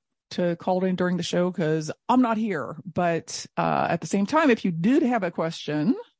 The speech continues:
during the show, you could send it to ask vena at gmail dot com, and I will forward that to Jonathan, or I will,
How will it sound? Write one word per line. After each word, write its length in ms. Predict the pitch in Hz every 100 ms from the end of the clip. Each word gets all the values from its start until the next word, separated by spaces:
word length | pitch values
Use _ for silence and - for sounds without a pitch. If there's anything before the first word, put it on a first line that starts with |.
| _ _ _ _ _ - - _ _
during 180 | 165 156
the 80 | 165
show, 360 | 135 135 165
you 180 | 190 190
could 260 | - 359 370
send 240 | - 208
it 60 | -
to 180 | - 165
ask 300 | 208 - -
vena 260 | 175 214 -
at 120 | 196
gmail 380 | - 165 160 202
dot 220 | 294 -
com, 400 | - 165 175 - - - - - - -
and 340 | 165 170 170
I 280 | - 170 175
will 420 | 180 180 175 175
forward 460 | 170 - 226 240 208
that 260 | 208 202 -
to 100 | 180
Jonathan, 600 | 185 190 190 185 185 180
or 320 | 170 170 175 -
I 260 | 165 170 170
will, 640 | 165 165 165 165 170 170